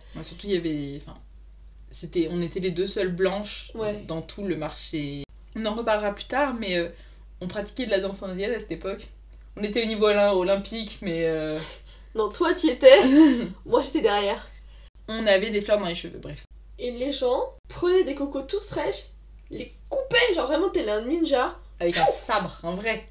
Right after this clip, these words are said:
Speaker 2: Ouais, dans ce style-là. Et après, on buvait l'eau de coco.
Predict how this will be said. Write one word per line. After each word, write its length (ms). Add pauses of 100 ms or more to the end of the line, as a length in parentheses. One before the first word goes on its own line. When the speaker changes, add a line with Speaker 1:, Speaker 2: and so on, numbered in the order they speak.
Speaker 2:
Ouais, 280
dans 140
ce 140
style-là. 480 (360)
Et 60
après, 260
on 120
buvait 640
l'eau 80
de 80
coco. 260